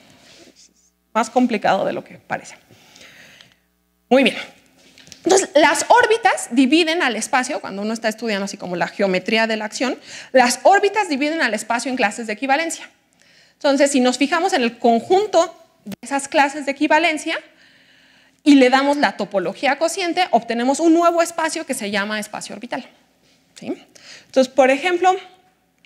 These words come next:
habíamos dicho que el grupo afín actúa en R N mandando un punto casi a todos los puntos, ¿no? Entonces, la, hay una única órbita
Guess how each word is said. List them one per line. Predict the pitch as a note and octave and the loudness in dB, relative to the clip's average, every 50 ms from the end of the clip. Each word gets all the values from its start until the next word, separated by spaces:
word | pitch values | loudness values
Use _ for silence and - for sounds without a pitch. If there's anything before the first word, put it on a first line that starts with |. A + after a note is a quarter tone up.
| _ _ _ _ _ _ _ _ _ _ _ _ | _ _ _ _ _ _ _ _ _ _ _ _
habíamos | - A3+ B3+ C#4 D#4+ E4 F4 G4 F4+ F#4+ | 0 0 2 2 2 2 2 0 2 2
dicho | F4+ F4 F4 F#4 F#4+ - - - | 2 2 2 -2 -4 -4 -4 -4
que | - C#4+ | -2 -2
el | B3 A#3+ | 0 2
grupo | D#4 G4 F#4+ - G#4+ | 2 0 2 2 2
afín | G4+ G4 - F#4 F4+ G4+ G#4 | 0 0 -2 -6 -4 -4 -4
actúa | D#4+ - - - D#4+ E4+ E4 D#4+ | -6 -8 -8 -6 -6 -6 -4 -4
en | D4 C#4 C#4+ | -4 -2 -2
R | C#4+ C#4+ D#4 D#4 D4+ D4+ | -4 -2 -2 -4 -4 -4
N | D4+ D#4+ A#4 F5+ - _ _ _ _ _ _ _ _ _ _ _ _ _ _ _ _ _ _ _ _ _ _ _ _ _ _ _ _ | -4 -6 -6 -8 -10 _ _ _ _ _ _ _ _ _ _ _ _ _ _ _ _ _ _ _ _ _ _ _ _ _ _ _ _
mandando | - A3 G#3+ A#3 B3 B3+ B3+ B3+ C#4 C#4+ C#4 C4 | -4 -2 2 4 4 4 4 4 6 6 6 6
un | G#3 C4+ D4+ D#4 | 6 4 2 2
punto | D4+ D4+ D#4+ D#4 E4 D#4+ E4+ E4 | 0 -2 -2 -2 -2 -2 -4 -2
casi | - B3+ B3+ C#4 C4 | -4 -6 -4 -4 -4
a | A3+ G#3 - | -4 -4 -2
todos | A#3 A3+ A#3 | -2 -2 0
los | A3 F3+ - | -2 -4 -6
puntos, | - F#3+ D#3+ - C#3+ C3 - | -8 -14 -14 -14 -16 -12 -8
¿no? | A3 G4 C#5 - _ _ _ - _ _ | -8 -8 -8 -10 _ _ _ -20 _ _
Entonces, | _ - E4+ F4 G4 G4 | _ -2 0 2 2 4
la, | D#4+ C#4+ A3+ - - - | 4 4 2 2 2 2
hay | - D#4 F4+ E4 - | 2 4 4 4 2
una | G4 G#4 G4 F#4 | 2 2 4 4
única | F#4+ G4 G4 G#4 F#4+ - F#4 F4 | 2 2 0 -2 -2 2 2 2
órbita | F#4+ G4 F4 F#4 F4 F4 | 2 2 0 -4 -4 -4